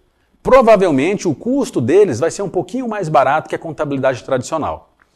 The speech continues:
Porém, você perde ali aquela proximidade, o tete a tete. Mas se isso não é tão importante, a contabilidade virtual é o futuro.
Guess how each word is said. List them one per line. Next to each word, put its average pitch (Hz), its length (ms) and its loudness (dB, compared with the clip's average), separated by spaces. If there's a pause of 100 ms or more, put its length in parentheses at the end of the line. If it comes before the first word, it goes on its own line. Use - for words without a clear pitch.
(180)
Porém, 202 360 4
você 214 220 -2
perde 180 360 2
ali 165 180 4
aquela 175 220 2
proximidade, 170 720 0
o - 20 -14
tete - 220 -2
a 180 40 -2
tete. - 400 -2 (680)
Mas 139 160 -2
se - 140 -2
isso - 120 -2
não 165 80 -2
é - 40 -2
tão 139 100 -6
importante, 151 580 -2 (600)
a 110 100 -4
contabilidade 131 560 -2
virtual 123 480 2
é 139 100 2
o 147 140 2
futuro. 135 800 -4